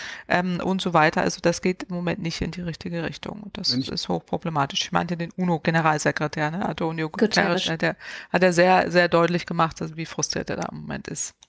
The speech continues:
Speaker 2: Wenn China im Ausland keine Kohlekraftwerke mehr finanzieren will, finanziert die dann jemand anders oder werden die dann tatsächlich nicht gebaut?
Speaker 1: Also ich würd sagen, die werden nicht gebaut. Also
Speaker 2: Mhm.
Speaker 1: wir haben im Moment ja auch, ähm, eine Situation, dass in vielen Ländern,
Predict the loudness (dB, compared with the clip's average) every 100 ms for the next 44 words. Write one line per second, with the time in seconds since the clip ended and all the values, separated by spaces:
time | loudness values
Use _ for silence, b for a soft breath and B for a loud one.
0 | _ _ -8 -4 -2 2 4 4 4 0
1 | -2 -2 0 0 2 0 2 2 2 0
2 | -2 -2 0 0 -2 -2 -4 -2 -4 -2
3 | -2 0 0 0 -2 0 2 2 2 4
4 | 4 4 4 2 0 0 2 2 2 2
5 | 0 -2 -2 -2 -2 -4 -4 -6 -6 -8
6 | -8 -12 -12 _ _ _ _ _ _ -6
7 | -4 -6 -4 0 2 2 2 0 0 -2
8 | -6 -4 -2 -2 -2 -6 -4 -2 -2 -2
9 | 0 4 6 4 0 -2 2 0 2 2
10 | 4 2 -2 -2 0 -2 -2 0 0 -2
11 | 0 0 -2 -2 -2 -2 -4 0 2 4
12 | 4 4 2